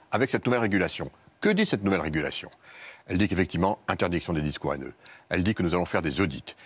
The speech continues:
Elle dit que nous allons devoir, nous allons pouvoir aller voir ce qu'il y a dans les algorithmes, notamment la façon dont sont poussés les contenus. Elle dit que si jamais, euh, il y a, euh, des appels à la haine,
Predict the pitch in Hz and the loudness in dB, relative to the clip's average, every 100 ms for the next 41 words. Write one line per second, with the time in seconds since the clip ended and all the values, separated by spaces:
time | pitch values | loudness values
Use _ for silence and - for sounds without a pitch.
0 | - - 90 110 92 92 - 92 87 95 | -12 -2 0 2 2 2 0 0 2 2
1 | 92 87 87 98 92 82 - 87 82 87 | 2 2 2 4 4 2 -2 0 0 0
2 | 82 156 95 98 - - 95 92 104 127 | 0 2 4 2 0 0 0 2 4 2
3 | 127 - 113 101 92 85 82 160 143 101 | 0 -4 -2 0 2 2 2 2 2 0
4 | 82 - 76 - - 87 98 104 92 107 | -2 -6 -10 -14 -10 -2 2 2 2 0
5 | - 139 92 101 90 180 165 175 151 143 | 0 0 0 -4 0 0 2 2 2 0
6 | 127 90 78 - - - - 113 135 - | 0 -2 -4 -8 -18 -8 0 2 2 2
7 | 107 - 135 131 127 123 - 107 101 - | 0 0 2 4 4 2 2 4 4 2
8 | 104 104 110 107 95 90 87 - - - | 0 4 4 4 4 4 2 0 -10 -12
9 | - 87 101 104 98 104 95 82 73 | -2 0 2 2 4 4 4 2 -2